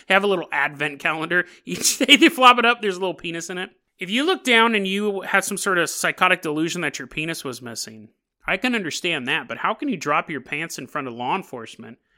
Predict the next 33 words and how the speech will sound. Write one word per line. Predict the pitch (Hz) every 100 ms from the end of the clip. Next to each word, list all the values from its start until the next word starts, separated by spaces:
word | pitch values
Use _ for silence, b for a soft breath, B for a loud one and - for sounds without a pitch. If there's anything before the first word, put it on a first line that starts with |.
| _
and | - 240 240 214 185
they | 262 311 339
don't | 247 220 170
see | - 156
your | 123 117
penis | - 120 131 156 285
either? | 349 139 95 - _ -
If | 196
a |
guy | 196 240 320
came | 370 311
up | 254
to | 240
you | 214
today, | 170 143 113 104
someone | - 220 233 247
you | 214
knew, | 175 131
<laughs> |
not | 139 214
just | - 330
some | - 381
weirdo | 320 339 349 302
on | 285
the | 247
street, | - 220 156
if | 147
someone | 220 214 214
you | 196
knew, | 170
Jerry | 143 143 170 180 185
showed | - 170 165
up | 156